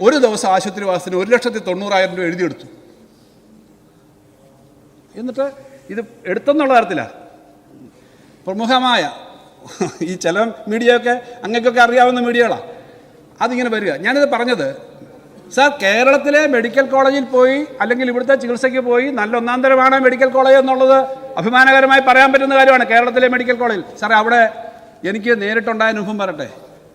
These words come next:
അവിടെ അങ്ങ് പറഞ്ഞല്ലോ സർ, ആ മെഡിക്കൽ കോളേജിൽ ചികിത്സയ്ക്ക് വരുന്ന ആളുകൾ, പലതരം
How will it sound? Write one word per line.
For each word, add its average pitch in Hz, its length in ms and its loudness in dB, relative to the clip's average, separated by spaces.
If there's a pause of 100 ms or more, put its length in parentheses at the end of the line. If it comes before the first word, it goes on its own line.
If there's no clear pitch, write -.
(120)
അവിടെ 190 600 -4
അങ്ങ് 208 160 -6
പറഞ്ഞല്ലോ 226 520 0 (100)
സർ, 214 180 -2 (440)
ആ 202 100 2
മെഡിക്കൽ 226 420 -2
കോളേജിൽ 262 300 4
ചികിത്സയ്ക്ക് 233 540 -4
വരുന്ന 226 220 -4
ആളുകൾ, 196 200 -4
പലതരം 262 500 4